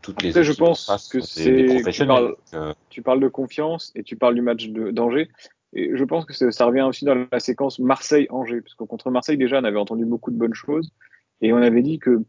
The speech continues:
Speaker 2: s'il y avait une des deux équipes qui devait s'imposer ce jour-là, c'était plutôt Brest. Et je pense que le fait d'ensuite battre Angers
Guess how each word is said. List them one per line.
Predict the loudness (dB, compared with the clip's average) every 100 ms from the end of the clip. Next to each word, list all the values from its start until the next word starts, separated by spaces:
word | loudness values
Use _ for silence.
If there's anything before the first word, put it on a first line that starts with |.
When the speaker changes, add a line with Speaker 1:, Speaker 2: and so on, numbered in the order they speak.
| _
Speaker 2:
s'il | -20 -4 2
y |
avait | 4
une | 6
des | 4
deux | 4 2
équipes | 2 -2
qui | -2
devait | -2 -2
s'imposer | -2 -4 -4 -4
ce | -4 -4
jour-là, | 0 0 -2 -6 _ -20 _
c'était | -4 -2
plutôt | -2 2 4
Brest. | 6 4 2 -4
Et | -2
je | 0
pense | 0 0 0
que | 2
le | 2
fait | 6 4
d'ensuite | 4 2 -2 2
battre | 4 4 2
Angers | -2 -2 -4